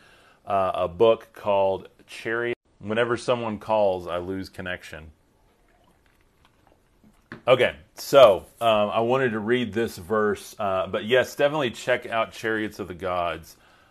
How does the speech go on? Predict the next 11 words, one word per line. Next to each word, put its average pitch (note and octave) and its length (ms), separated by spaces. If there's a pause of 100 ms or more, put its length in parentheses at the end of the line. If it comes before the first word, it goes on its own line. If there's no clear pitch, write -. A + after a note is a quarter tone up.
(140)
um, F2+ 480
and F#2+ 240
that G2+ 320
is, G2 800 (600)
um, E2+ 1400
let's D2+ 280
see, D2 680 (2500)
I'm E2+ 120
looking F2 300
it D#2 120
up. D2+ 260